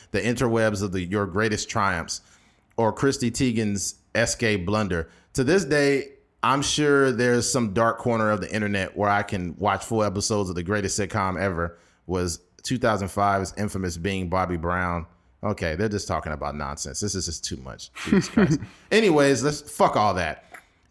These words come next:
The San Jose Sharks posted a picture of the San Jose Shark logo, but the shark was biting through some chains,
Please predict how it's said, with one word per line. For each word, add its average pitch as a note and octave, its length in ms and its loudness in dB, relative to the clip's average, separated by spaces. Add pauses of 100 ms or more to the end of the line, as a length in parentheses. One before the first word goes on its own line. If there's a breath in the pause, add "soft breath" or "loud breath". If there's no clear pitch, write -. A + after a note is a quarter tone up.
(160)
The D#3 100 4
San A3+ 300 2
Jose G3+ 320 4
Sharks D#3 360 4
posted D#3 440 2
a B2+ 40 2
picture A#2 600 0
of G#2+ 200 0
the G#2 120 0
San C3 280 0
Jose B2 280 0
Shark B2 320 2
logo, B2+ 580 2 (240 loud breath)
but B2+ 280 2
the A2+ 100 0
shark F3+ 640 2
was A2+ 240 2
biting C3+ 560 2
through C3+ 160 2
some G#2+ 220 0
chains, C3 600 -2